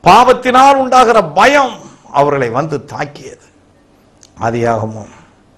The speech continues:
மூன்று பதினைந்து அப்படி சொல்லுகிறது. பாவம் ஒரு மனிதனுடைய வாழ்க்கையில் பயத்தை உண்டாக்குகிறது. எனவே இந்த பயம் நிறைந்த சூழ்நிலையில் அன்றாடம்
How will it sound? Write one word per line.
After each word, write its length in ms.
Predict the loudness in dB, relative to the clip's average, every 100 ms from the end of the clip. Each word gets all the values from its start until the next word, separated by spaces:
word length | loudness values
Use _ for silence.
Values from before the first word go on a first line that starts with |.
| _ _ _
மூன்று 340 | -8 -6 -6 -8
பதினைந்து 500 | -10 -8 -8 -8 -8
அப்படி 260 | -12 -16 -20
சொல்லுகிறது. 560 | -20 -20 -20 -20 _ _ _ _ _ _ _ _ _ _ _ _ _ _
பாவம் 560 | 2 4 4 2 0 -4 -16 -18
ஒரு 140 | -14 -10
மனிதனுடைய 480 | -8 -8 -6 -6 -6
வாழ்க்கையில் 580 | -6 -6 -10 -20 -20 -12
பயத்தை 440 | -6 -6 -4 -2 -2
உண்டாக்குகிறது. 800 | -2 -6 -8 -10 -16 -18 -20 _ _ _ _ _ _ _ _ _ _ _ _ _ _
எனவே 380 | 0 4 4 4 2 -2
இந்த 200 | -6 -8 -8
பயம் 420 | -4 -2 -2 -2 -6 -10
நிறைந்த 540 | -6 -2 -2 -2 0 0
சூழ்நிலையில் 760 | 2 0 -2 -2 -4 -8 -16 -20 -20 _ _ _ _ _ _ _ _ -10
அன்றாடம் 760 | -6 -2 0 2 2 2 0